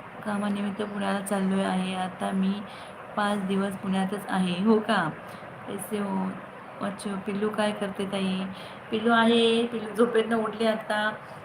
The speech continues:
कारण की संभव शाळेत, अं, शाळा, संभवची चालू झाली शाळा. मग आता पिल्लू एकटीच आहे, पिल्लूबरोबर खेळायला कोणीच नाही. मग पिल्लू मस्तच दिवसभर झोपली.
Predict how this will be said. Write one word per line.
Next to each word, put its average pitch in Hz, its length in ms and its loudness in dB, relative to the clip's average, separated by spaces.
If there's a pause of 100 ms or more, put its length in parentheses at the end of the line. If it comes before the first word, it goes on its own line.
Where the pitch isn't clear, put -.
(160)
कारण 208 200 0
की 220 160 0
संभव 220 400 6
शाळेत, 214 460 4
अं, 202 220 2
शाळा, 208 280 6
संभवची 208 420 0
चालू 214 200 2
झाली 214 180 2
शाळा. 214 340 4 (520)
मग 196 120 0
आता 196 220 2
पिल्लू 220 280 4
एकटीच 220 420 8
आहे, 202 240 8
पिल्लूबरोबर 202 540 2
खेळायला 208 380 4
कोणीच 233 400 4
नाही. 196 360 2 (760)
मग 196 180 -4
पिल्लू 208 240 0
मस्तच 240 460 6
दिवसभर 226 360 8
झोपली. 208 480 4